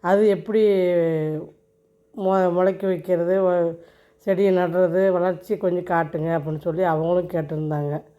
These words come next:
இது ரெண்டு பேருக்கான உ-, உண்டான வீடியோ இந்த வீடியோன்னு நினைக்கிறேங்க. ஏன்னா இதில் தக்காளியும் அதிகமாக நான் காமிச்சிருக்கேன். அஹ், அவங்களுக்கு தேவைக்கிற கொத்தவரங்காய்,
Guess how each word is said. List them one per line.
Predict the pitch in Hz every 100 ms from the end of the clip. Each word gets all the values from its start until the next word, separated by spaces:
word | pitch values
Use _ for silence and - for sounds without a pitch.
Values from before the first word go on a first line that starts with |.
| _ _ _
இது | - -
ரெண்டு | 170 180 214 247
பேருக்கான | 220 240 247 247 254 240 226 220 214 208
உ-, | 202 196 196 185 185
உண்டான | 190 185 185 180
வீடியோ | 175 226 247 262
இந்த | 202 190
வீடியோன்னு | 185 185 190 190
நினைக்கிறேங்க. | 170 160 165 160 165
ஏன்னா | 185
இதில் | 208 196 196
தக்காளியும் | 196 160 - 214 220 226 247
அதிகமாக | 208 196 202 208 208
நான் | 196 185
காமிச்சிருக்கேன். | 180 185 180 190 180 226 269 - _ _ _ _
அஹ், | 202 185 175 170
அவங்களுக்கு | 170 196 220 220 220 220
தேவைக்கிற | - 208 208 214 208 202 202 196 196 190 185
கொத்தவரங்காய், | 185 185 202 196 190 190 185 190 190